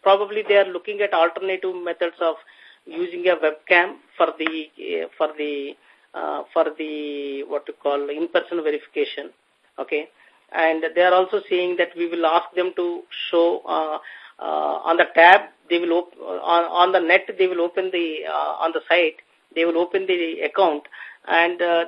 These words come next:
they will confirm it and they take the printout and sign it and then send it, uh, to them. And pending that,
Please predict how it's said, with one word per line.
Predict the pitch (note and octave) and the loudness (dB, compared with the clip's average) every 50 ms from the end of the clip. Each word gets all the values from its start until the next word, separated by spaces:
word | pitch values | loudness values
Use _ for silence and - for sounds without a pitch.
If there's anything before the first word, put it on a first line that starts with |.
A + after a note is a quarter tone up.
| - | -2
they | - F3+ | -4 -2
will | F#3 F#3+ | -2 -2
confirm | F#3 - F3 F#3 F#3 - G#3+ G3+ F#3+ D#3+ | 0 0 -2 0 2 4 4 4 4 2
it | D3+ - - - _ - - - - | -2 -2 -4 -10 _ -20 -20 -16 -12
and | - D#3+ D#3+ | -10 -6 -2
they | F#3 F#3+ F#3 - | 0 0 2 4
take | G3+ G#3 G3+ G3+ | 4 4 6 4
the | G3+ | 2
printout | F#3+ - F#3 F3+ F#3 - G3 G3 G3 | 2 2 -2 -2 0 0 0 0 2
and | G3 F#3 F3+ - | 0 0 0 0
sign | - E3+ E3+ F3+ | 0 2 2 2
it | F#3 F3+ - | 0 -2 -2
and | F3+ F3 | -4 -2
then | E3+ E3+ E3+ - | -2 -4 -4 -2
send | - D#3+ D#3 D#3 | -4 -4 -4 -4
it, | D#3 D3+ - _ - | -6 -8 -8 _ -6
uh, | D#3+ D3 C#3+ C#3+ C#3+ C#3 C3+ C#3 C#3 _ | -4 -2 -2 -2 -4 -6 -8 -10 -12 _
to | - D3 | -6 -4
them. | C#3+ C#3+ B2+ A#2+ - _ _ _ - - - - _ - | -4 -4 -4 -6 -10 _ _ _ -20 -20 -20 -20 _ -4
And | - E3 E3 E3+ E3+ - | -2 0 0 -2 0 2
pending | - F#3 G3+ A3 A#3+ B3 A#3 | 2 2 4 2 0 0 4
that, | - F#3 E3+ - | 6 6 6 6